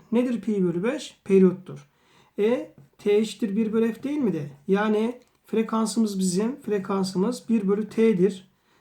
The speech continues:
O zaman bunun tersi beş bölü pi de bize neyi verir arkadaşlar? Frekansı verir arkadaşlar. Birinci sorumuz bu.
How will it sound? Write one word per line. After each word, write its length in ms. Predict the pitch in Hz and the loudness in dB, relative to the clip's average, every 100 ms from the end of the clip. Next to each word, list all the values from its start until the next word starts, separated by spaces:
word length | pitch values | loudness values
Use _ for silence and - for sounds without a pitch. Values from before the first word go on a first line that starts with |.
| _ - | _ -6
O 80 | |
zaman 280 | 202 233 202 | -2 -2 0
bunun 260 | 220 220 240 | 0 0 -2
tersi 640 | - 226 190 - 202 - - _ - | -4 -4 -4 -2 -2 -4 -14 _ -4
beş 280 | 226 226 - | -4 -4 0
bölü 200 | 185 180 | 0 0
pi 220 | 240 208 | -2 0
de 120 | 185 | 0
bize 220 | 170 208 | 0 0
neyi 180 | 220 233 | 2 2
verir 160 | 208 175 | 2 -2
arkadaşlar? 640 | 147 165 151 220 247 - - _ - | -4 -8 -8 -4 -6 -6 -18 _ -6
Frekansı 800 | 196 190 180 160 - 220 254 - _ _ 180 | -4 -2 -4 -6 -6 -4 -6 -10 _ _ 0
verir 200 | 185 165 | 0 0
arkadaşlar. 680 | 143 143 147 - 175 - _ _ _ _ _ _ - | -6 -8 -14 -16 -20 -20 _ _ _ _ _ _ -6
Birinci 280 | 233 214 190 | -2 -2 -2
sorumuz 480 | 185 165 226 233 - | -4 -4 -4 -6 -8
bu. 160 | 147 | -10